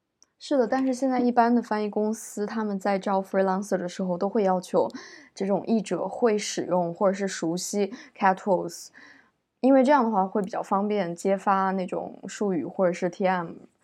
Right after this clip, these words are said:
这样的话确实也比较方便于翻译公司就是进行一些项目管理。下一个问题的话，可能是，呃，谈到我自己的职业规划的时候，其实我是选择走翻译项目管理这个方向。很大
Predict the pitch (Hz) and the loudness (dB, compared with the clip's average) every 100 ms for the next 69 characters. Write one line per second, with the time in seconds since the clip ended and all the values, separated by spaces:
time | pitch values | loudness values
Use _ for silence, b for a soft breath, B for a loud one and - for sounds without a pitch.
0 | b b - 190 185 185 185 175 165 - | b b -4 -2 0 -2 0 0 -2 -8
1 | - 196 - 170 170 139 - - 190 202 | -8 -6 0 0 0 -4 -4 -2 -2 0
2 | 196 175 165 170 B B - - - 196 | -2 -2 -4 -6 B B -20 -10 0 2
3 | 185 190 202 185 185 185 196 175 208 185 | 2 0 0 2 2 0 -4 -2 -4 -4
4 | 170 175 175 165 170 185 175 170 185 196 | -4 -4 0 2 0 -4 -6 -6 -4 -4
5 | - B B B B B B - 262 220 | -6 B B B B B B -2 0 0
6 | 208 202 202 190 185 202 190 220 185 185 | 0 0 -2 -4 -4 -4 -4 -2 -2 -2
7 | 208 - 208 190 214 B B - 190 170 | -4 0 4 2 0 B B -2 0 0
8 | 180 220 190 226 214 185 - 269 240 175 | -2 -2 2 4 4 2 0 -2 0 0
9 | 180 190 180 185 190 190 208 196 185 190 | -2 2 4 4 2 0 2 0 -2 -2
10 | 180 175 190 196 190 185 202 196 190 196 | -2 -2 -2 -2 -4 -4 -4 -2 -4 -4
11 | 170 170 - B B - 180 170 214 214 | -4 -4 -8 B B 4 6 6 2 0
12 | 226 226 190 202 214 196 180 175 185 185 | 0 0 0 -2 -2 -2 -4 -4 -4 -2
13 | 190 - - B B B - 190 254 | -2 -4 -6 B B B -2 0 2